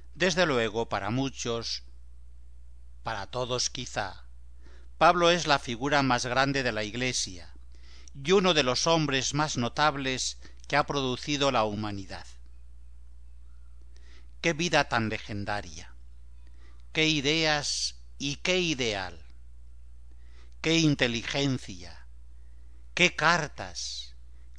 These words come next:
qué amor tan apasionado. Su personalidad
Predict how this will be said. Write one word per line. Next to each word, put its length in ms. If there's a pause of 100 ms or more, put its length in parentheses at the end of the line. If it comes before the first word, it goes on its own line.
qué 160
amor 380
tan 200
apasionado. 960 (1400)
Su 220
personalidad 880